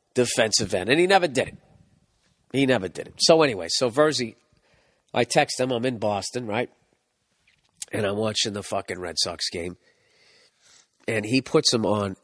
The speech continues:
and you, you have to understand Red Sox Yankee hatred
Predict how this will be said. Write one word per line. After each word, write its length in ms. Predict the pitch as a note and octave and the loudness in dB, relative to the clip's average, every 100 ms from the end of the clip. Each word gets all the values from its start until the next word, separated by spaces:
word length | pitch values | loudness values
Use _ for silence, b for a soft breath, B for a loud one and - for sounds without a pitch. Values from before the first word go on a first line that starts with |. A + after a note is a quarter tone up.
| _ | _
and 320 | G2+ F#2+ F#2+ - _ - | -6 -4 -6 -10 _ -8
you, 120 | C#3 D3 | -8 -2
you 180 | D3 F3 | 2 4
have 160 | G3 | 2
to 80 | - | 2
understand 520 | D3+ C3 - B2 A2 | 0 0 0 0 0
Red 140 | G#2+ A2 | 0 2
Sox 280 | - G#2 - - | 2 2 -2 -8
Yankee 480 | - G#2 G2+ G#2+ G#2 | -6 -4 -4 -4 -6
hatred 500 | F#2+ G#2 G2+ B2 A#2 | -4 -4 -2 -2 -4